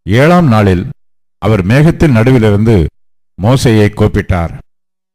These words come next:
மலையின் கொடுமுடியிலே கர்த்தருடைய மகிமையின் காட்சி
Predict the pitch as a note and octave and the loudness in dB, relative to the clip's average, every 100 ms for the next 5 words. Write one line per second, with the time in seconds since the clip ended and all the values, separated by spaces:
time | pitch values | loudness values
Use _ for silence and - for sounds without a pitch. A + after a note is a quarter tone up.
0 | _ _ _ _ E2+ G#2 A#2+ D#3 E3 E3+ | _ _ _ _ -6 -2 0 2 0 -4
1 | _ _ _ _ - B2+ D#3 B2+ A#2 A2+ | _ _ _ _ -4 -2 0 0 0 0
2 | G2 F#2+ C#2 - _ _ _ _ A2+ A#2 | 0 0 -2 -10 _ _ _ _ -4 -4
3 | - E3 D#3 D#3 D3 G#2+ G#2+ D#3 C#3+ C#3 | -2 -2 0 2 0 0 0 0 0 0
4 | C3 C3+ G2+ G2+ - | -2 0 -2 0 0